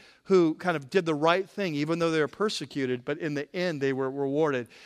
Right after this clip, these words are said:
We need to be like the patriarch Job in the Old Testament, who went through such hard times,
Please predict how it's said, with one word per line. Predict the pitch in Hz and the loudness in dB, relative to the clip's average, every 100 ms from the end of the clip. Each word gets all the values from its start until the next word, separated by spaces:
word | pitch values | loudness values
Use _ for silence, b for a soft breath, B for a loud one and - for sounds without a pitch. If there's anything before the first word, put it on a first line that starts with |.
| B - | B -4
We | 185 | -2
need | 196 185 | 0 -2
to | 160 | -2
be | 151 180 | 0 2
like | 165 165 | 4 2
the | 160 | -2
patriarch | - 170 185 185 170 147 127 | -4 -4 -2 0 0 0 -6
Job | 127 120 175 202 165 | -8 0 4 4 2
in | 165 147 | -2 0
the | 139 | 0
Old | 135 - | 0 -2
Testament, | 143 - 139 139 | -4 -4 -10 -8
who | 147 | -8
went | 147 | -6
through | 139 | -6
such | - 135 | -6 -8
hard | - - 180 185 | -10 0 2 2
times, | - 190 156 127 - | 0 0 0 -2 -10